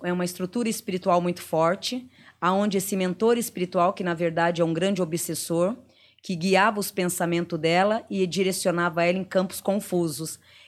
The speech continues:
Era ele quem direcionava todos esses caminhos. E a figura do porco, na verdade, era um grande espírito, né, uma carga negativa, pela qual se materializava numa figura de um porco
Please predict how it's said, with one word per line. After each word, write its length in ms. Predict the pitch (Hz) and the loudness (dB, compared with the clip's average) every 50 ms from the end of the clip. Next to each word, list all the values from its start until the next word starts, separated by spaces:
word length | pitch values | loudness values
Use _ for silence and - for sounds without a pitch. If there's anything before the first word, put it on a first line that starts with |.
| _ - | _ -2
Era 180 | - 185 185 185 | 2 4 6 8
ele 220 | 196 220 233 262 | 8 8 6 6
quem 160 | 262 240 220 214 | 0 0 0 0
direcionava 580 | 202 190 196 190 - - 185 180 180 180 180 | 2 0 0 0 0 0 2 2 2 2 0
todos 280 | 180 - 208 208 202 202 | -2 -2 -2 -2 -2 -2
esses 260 | 208 - - 202 - | -4 -4 -4 -6 -6
caminhos. 580 | - - 214 220 190 170 160 160 156 151 - - _ _ - _ _ - | -2 -2 0 0 0 0 0 0 -2 -4 -8 -12 _ _ -20 _ _ 2
E 80 | 180 190 | 2 2
a 40 | |
figura 380 | 196 196 214 190 165 214 240 240 | 2 2 -4 -4 -2 0 0 0
do 120 | 214 202 | 0 -2
porco, 420 | 185 - 202 196 196 202 196 - 190 | -2 2 2 2 2 2 0 -2 -2
na 100 | 180 175 | -2 0
verdade, 720 | 151 175 170 160 151 170 175 185 202 214 185 170 175 160 - - - - _ - | 0 0 -2 0 2 4 6 6 4 4 2 -2 -6 -8 -8 -16 -20 -20 _ -2
era 260 | - 175 185 185 185 | 2 2 4 4 4
um 240 | 185 185 180 180 180 170 | 4 4 2 2 2 2
grande 400 | 151 180 190 202 226 247 226 214 | 2 2 4 4 2 2 0 -2
espírito, 560 | 185 - - - 185 190 202 240 233 - 196 | -4 -6 -4 -2 -2 -2 -2 -2 -4 -4 -2
né, 180 | 185 185 185 | 0 0 0
uma 460 | 180 170 165 165 160 160 160 170 165 - | 0 -2 -2 -4 -4 -4 -4 -4 -4 -2
carga 320 | - 185 185 190 180 180 | 2 2 2 4 4 2
negativa, 760 | 170 160 151 165 160 - - - 180 180 202 214 226 247 254 254 - - - - - _ | 2 2 0 -2 -2 -2 -4 -2 0 0 0 0 -2 -4 -4 -6 -14 -20 -20 -20 -12 _
pela 240 | - 196 196 196 180 | 2 2 4 4 2
qual 220 | 190 - 196 202 208 | 4 4 4 4 4
se 220 | 208 - - 214 | 2 -2 -2 0
materializava 1000 | 202 202 208 254 277 - 269 233 226 214 202 196 180 165 180 175 185 202 190 208 | 0 2 2 0 0 0 2 4 4 2 2 0 -2 0 2 2 2 2 2 0
numa 140 | 196 190 185 | -2 -2 -4
figura 340 | - - 170 156 170 170 165 | -6 -6 -4 -2 -2 -2 -2
de 100 | 156 180 | -2 -4
um 80 | 190 | -4
porco 540 | 185 - 185 175 175 190 - - 226 220 | -2 0 2 2 2 2 0 -4 -8 -10